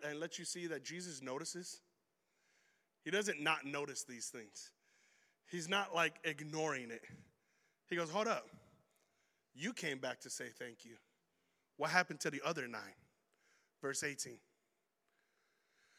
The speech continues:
"Has no one returned to give glory to God except this foreigner? He's not even from my people. He's not even a, a Jew. And yet he's the only one that came back." Verse nineteen.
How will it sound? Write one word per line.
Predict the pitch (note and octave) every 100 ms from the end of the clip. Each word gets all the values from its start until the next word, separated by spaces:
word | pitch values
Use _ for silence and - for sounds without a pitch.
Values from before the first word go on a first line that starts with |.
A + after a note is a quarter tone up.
| - - _ _ _
"Has | E3 F3 D#3
no | F3 G#3
one | A#3 A3+
returned | G#3+ F#3 G3 F3 D3
to | -
give | D3 D3 B2+
glory | D#3 E3+ E3+
to | E3+
God | E3 C#3 C3+ D3+
except | C#3 - D#3+ - C#3
this | C#3+ - - - _
foreigner? | - C#3 B2+ G#2+ G#2 - - _ _ _ _ _ _ _
He's | D#3+ F#3
not | G#3 F3
even | E3 D3
from | - E3+ D#3+
my | D3+ C#3+ B2 - -
people. | - F3 - B2
He's | B2+ D#3
not | F3 E3+
even | E3 D#3
a, | B2+ - - -
a | C3+
Jew. | - D#3+ F3+ C#3 G#2+ - - - _
And | C#3 D3
yet | D3+
he's | E3 D#3
the | C3+ C#3+
only | D#3+ D#3+
one | D3+ D3
that | D3 -
came | D#3+ C#3
back." | C3 A#2 -
Verse | C3+ -
nineteen. | C#3 C3+ - A#2